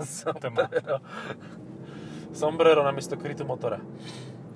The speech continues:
Speaker 2: Je, áno, krytie sombrero. <laughs> Eh, toto je... Ono najhoršie na tomto aute je fakt, že ono je brutálne tvarované.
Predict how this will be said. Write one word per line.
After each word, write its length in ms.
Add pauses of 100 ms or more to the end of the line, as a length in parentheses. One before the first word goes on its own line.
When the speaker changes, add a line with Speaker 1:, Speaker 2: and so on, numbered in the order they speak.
(320)
Speaker 2:
Je, 100
áno, 300
krytie 340
sombrero. 520
<laughs> 580 (1080)
Eh, 320 (580)
toto 240
je... 160 (960)
Ono 160
najhoršie 400
na 160
tomto 240
aute 400
je 80
fakt, 320
že 160 (540)
ono 340
je 320 (300)
brutálne 640
tvarované. 580